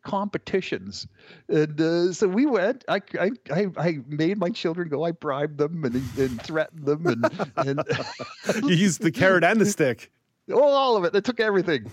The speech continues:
Speaker 1: everything I had, you know. And they said, "Dad, you like this." And then we're, we're, we're getting ready to leave. And I said, "Hang on. I haven't even touched a tractor." <laughs> We had to turn around, go back in. <laughs>
Speaker 2: It's the, uh, simple pleasures in life.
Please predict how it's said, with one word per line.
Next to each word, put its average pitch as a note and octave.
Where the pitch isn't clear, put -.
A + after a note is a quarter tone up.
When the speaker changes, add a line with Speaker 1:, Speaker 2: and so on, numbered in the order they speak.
Speaker 1:
everything A3+
I F3+
had, E3
you C#3+
know. D#3+
And F3
they F#3
said, F#3+
"Dad, A3+
you C#4
like E3
this." E3+
And A#3+
then A3+
we're, E3+
we're, D3
we're B2
getting D3
ready C#3
to B2+
leave. C#3
And A2+
I B2+
said, A2+
"Hang C#3
on. D2
I B2+
haven't F#3+
even C3+
touched -
a G#2
tractor." F#2
<laughs> C3+
We F#4+
had G4+
to -
turn -
around, B2
go A#2
back C#3
in. A#2
<laughs> -
Speaker 2:
It's E3
the, D#3+
uh, D3
simple C#3
pleasures A#2
in A2+
life. G#2